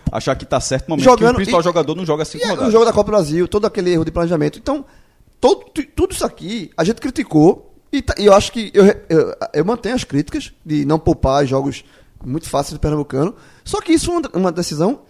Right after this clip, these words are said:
Speaker 2: em conjunto com a diretoria. Então, assim, essa, na verdade, na verdade, essa
Speaker 1: É uma visão do Náutico, não é
Speaker 2: é a
Speaker 1: dele.
Speaker 2: visão do Náutico. Então, assim, não é essa, é, esse risco de demissão de Márcio Goiano, de fato, não existiu.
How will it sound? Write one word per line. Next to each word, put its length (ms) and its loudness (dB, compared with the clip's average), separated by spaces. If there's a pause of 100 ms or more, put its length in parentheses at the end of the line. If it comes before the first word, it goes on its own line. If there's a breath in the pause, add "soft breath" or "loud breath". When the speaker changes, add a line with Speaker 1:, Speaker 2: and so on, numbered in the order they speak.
(220 soft breath)
Speaker 2:
em 40 -10
conjunto 360 0
com 40 -6
a 40 -4
diretoria. 560 -4 (380)
Então, 120 -8
assim, 240 -4 (320 soft breath)
essa, 260 0
na 100 0
verdade, 280 4
na 80 0
verdade, 280 0
essa 280 0
Speaker 1:
É 60 2
uma 100 0
visão 220 0
do 80 2
Náutico, 340 2
não 80 0
é 60 2
Speaker 2:
é 20 2
a 40 2
Speaker 1:
dele. 80 2
Speaker 2:
visão 160 0
do 120 0
Náutico. 460 2 (120)
Então, 160 -2
assim, 200 -6
não 220 0
é 200 -2
essa, 240 -4 (460)
é, 440 -4
esse 200 -8
risco 360 -2
de 200 -6
demissão 340 -2
de 60 -4
Márcio 200 -4
Goiano, 400 0
de 80 -4
fato, 340 -6 (120)
não 140 -4
existiu. 440 -8